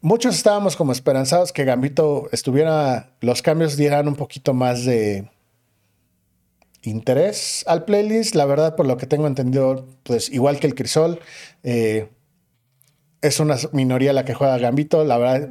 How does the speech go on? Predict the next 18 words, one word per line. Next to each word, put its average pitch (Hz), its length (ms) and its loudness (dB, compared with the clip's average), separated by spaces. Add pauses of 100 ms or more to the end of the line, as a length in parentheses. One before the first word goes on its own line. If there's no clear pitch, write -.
yo 135 220 4
siento 165 280 0
que 160 100 2
de 151 40 2
hecho 143 200 -2
todavía 147 240 2
juegan, 139 500 0
Gambito 135 360 0
lo 131 100 0
juegan 135 220 -2
todavía 135 240 2
menos 131 440 0
gente 127 220 -6
que 123 100 -6
el 107 80 -6
P 123 120 -2
V 113 100 0
P 110 260 -4